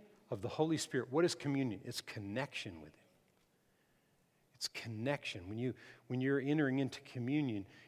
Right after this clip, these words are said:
you're connecting with what that is that is for you. When you have, when we have communion, we have the, the, the, the elements that we do. He said, "As often as you do this, do this in remembrance of what I did for you."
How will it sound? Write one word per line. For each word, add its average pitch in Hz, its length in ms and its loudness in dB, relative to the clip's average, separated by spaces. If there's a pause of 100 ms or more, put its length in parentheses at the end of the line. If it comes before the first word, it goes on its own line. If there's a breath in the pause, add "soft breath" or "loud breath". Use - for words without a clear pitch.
you're 120 160 0
connecting 117 800 -2
with 101 200 -4
what 123 680 -2
that 120 260 0
is 120 360 0
that 95 140 -4
is 95 140 -6
for 120 320 -4
you. 78 60 -12 (1800)
When 117 100 -4
you 135 80 6
have, 135 160 6
when 131 160 2
we 135 60 8
have 127 200 6
communion, 117 600 2
we 117 100 0
have 117 260 0
the, 98 100 -4 (400 loud breath)
the, 113 140 -2 (120)
the, 120 140 -4 (120)
the 117 160 0
elements 131 480 6
that 117 180 -4
we 120 120 -2
do. 120 220 2
He 110 80 0
said, 120 220 0
"As 104 80 -2
often 127 340 6
as 104 120 -6
you 117 80 -2
do 131 160 2
this, 117 180 0
do 123 180 0
this 123 220 0
in 120 80 -2
remembrance 110 580 -2
of 98 120 -8
what 113 160 2
I 110 120 4
did 110 280 -2
for - 120 -10
you." 104 160 -4